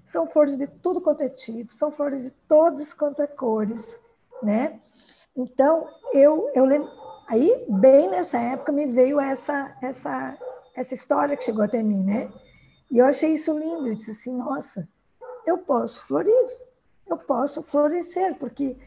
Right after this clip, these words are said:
conforme eu ia assistindo as tuas aulas, eu ia encaixando em mim tudo que eu já tinha visto, tudo que eu sabia,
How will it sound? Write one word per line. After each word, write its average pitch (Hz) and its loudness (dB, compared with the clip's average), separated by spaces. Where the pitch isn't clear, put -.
conforme 311 2
eu 381 -2
ia 359 2
assistindo 262 -8
as 254 -10
tuas 202 -4
aulas, 240 -2
eu 247 2
ia 320 -2
encaixando 370 -4
em 339 0
mim 196 -2
tudo - -8
que - -10
eu 285 2
já 269 0
tinha 277 -6
visto, 247 -6
tudo 285 -6
que 254 -6
eu 247 -2
sabia, 214 -4